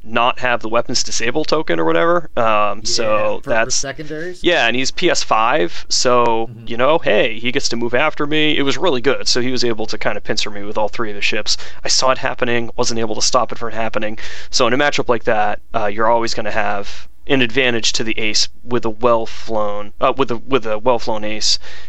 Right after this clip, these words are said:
Speaker 1: with a good player. So, on the other hand, harpoons are kind of like the way that T L Ts pushed out X-Wings and B-Wings way back in the day in Wave seven. I feel like harpoons can have a similar effect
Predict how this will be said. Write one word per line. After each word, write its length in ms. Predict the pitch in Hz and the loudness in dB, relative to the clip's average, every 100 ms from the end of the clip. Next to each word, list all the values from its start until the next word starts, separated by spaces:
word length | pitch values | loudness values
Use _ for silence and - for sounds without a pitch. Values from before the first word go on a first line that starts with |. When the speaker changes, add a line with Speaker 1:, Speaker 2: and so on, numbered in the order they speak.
| - | -2
Speaker 1:
with 180 | 113 110 | -2 0
a 40 | |
good 200 | 110 107 | 0 0
player. 520 | - 117 101 101 110 - | 0 2 0 -2 -2 0
So, 480 | - 117 110 107 - - - - - - - | 2 4 2 0 -2 -4 -2 -4 -6 -4 0
on 100 | 143 | 2
the 100 | 151 | 4
other 180 | 208 185 | 4 4
hand, 420 | 151 139 127 120 - | 4 2 2 0 0
harpoons 560 | 151 131 170 165 165 | 0 2 2 2 2
are 80 | 135 | 2
kind 260 | - 135 135 | 2 2 2
of 140 | 123 | 0
like 380 | 120 110 104 - | 2 0 0 -4
the 180 | 123 120 | -2 0
way 280 | 113 120 120 | 2 2 2
that 240 | 110 107 | 0 0
T 200 | - 135 | 0 2
L 160 | 120 113 | 2 2
Ts 380 | - 120 120 113 | 0 0 2 0
pushed 340 | - 123 - | 0 0 2
out 360 | 113 104 101 - - - - - | 2 2 0 -2 -6 -6 -4 -2
X-Wings 580 | 117 - 123 117 117 - | -2 0 2 2 2 0
and 160 | 110 | 0
B-Wings 480 | - 110 117 120 117 | 0 2 2 2 0
way 200 | 110 113 | 2 2
back 260 | 113 110 120 | 2 0 0
in 60 | |
the 80 | 104 | 0
day 200 | 107 110 | 0 2
in 120 | 110 | 0
Wave 160 | 107 107 | 0 0
seven. 420 | - 117 156 170 | 2 2 2 0
I 60 | 131 | 0
feel 180 | - 131 | 0 2
like 160 | 113 - | 2 2
harpoons 720 | 117 - 131 117 117 110 - - - - - | 0 2 2 2 2 2 0 -2 -6 -6 -2
can 180 | - 117 | 0 2
have 180 | 123 | 0
a 40 | 110 | 0
similar 380 | - 120 110 110 | 0 2 2 2
effect 400 | - 110 107 | 2 0 0